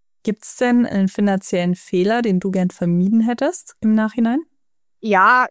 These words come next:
Speaker 2: ganz viel. Also, dass ich zum Beispiel diese ganz typischen Impulskäufe. Ich hab lange Zeit ganz typisch diese Impulskäufe gemacht. „Ah, okay, jetzt ist wieder Geld da.“ Ich scroll abends durch Instagram und, und sehe neulich jetzt erst einen Einkaufskorb,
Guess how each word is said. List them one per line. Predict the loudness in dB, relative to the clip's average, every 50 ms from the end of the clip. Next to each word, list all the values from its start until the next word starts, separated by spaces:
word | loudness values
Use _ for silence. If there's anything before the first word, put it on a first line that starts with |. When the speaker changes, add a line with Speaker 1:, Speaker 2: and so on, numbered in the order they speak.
| -6 -4
Speaker 2:
ganz | -2 0 0 0 -2 -6
viel. | -10 -8 -6 -4 -2 -2 -4 -6 -8
Also, | -10 -12 -12 -12 -10
dass | -8 -8 -8 -8 -10
ich | -14 -16 -14
zum | -8 -6 -4 -2
Beispiel | 0 0 0 0 -2 -6 -10 _ -4 -2 0 0 -2 -2 -4 -6
diese | -4 -2 -2 -4 -4 -10 _ _
ganz | -2 0 0 0
typischen | -2 -4 -4 -2 0 0
Impulskäufe. | 0 0 -2 2 2 0 0 0 -4 -10 -12 -14 -14 -16 -20 -20 -20 -20 _ _
Ich | -12 -6 -6
hab | -6 -6 -2
lange | -2 -2 0 0 -2 -4
Zeit | -8 -6 -6 -6 -6 -6 -8 -12 _
ganz | 0 0 2 2 0 -2 -6 -10
typisch | -14 -14 -12 -10 -12 -10
diese | -10 -12 -12 -10 -10
Impulskäufe | -12 -12 -8 -6 -6 -6 -6 -8 -8 -6 -4 -4 -4 -6 -8 -10
gemacht. | -10 -8 -2 -2 -2 -2 -2 -6 _ _ _ _ _ _
„Ah, | 0 2 2 2
okay, | 2 -2 -4 -4 -4 -4
jetzt | -4 -6
ist | -8 -12 -14 -12
wieder | -12 -12 -8
Geld | -4 -2 -2 -2 -2 -2 -2
da.“ | 0 0 0 -2
Ich | -4 -8 -12
scroll | -14 -8 -4 -2 -2 0 2
abends | 0 0 0 -2
durch | -4 -8 -6
Instagram | -4 -4 -4 -4 -6 -8 -4 -2 0 0 2 0 -2 -6 _ _ _ _ _ _
und, | -2 -2 -2 0 -2
und | -2 -4 -4
sehe | -4 -6 -4 -2 0 0 0 0 0 -2 -4 -6 -10 _ -20 -18 _
neulich | -2 0 2 4 4 4 4 2 0 -2 -4
jetzt | -6 -8 -10 -6
erst | -2 0 0 0 -2 -4 -10
einen | -12 -10 -6
Einkaufskorb, | -4 -2 -2 -2 -2 -2 0 2 2 2 0 -4 -12 -18 _ -8 -2 2 4 4 4 4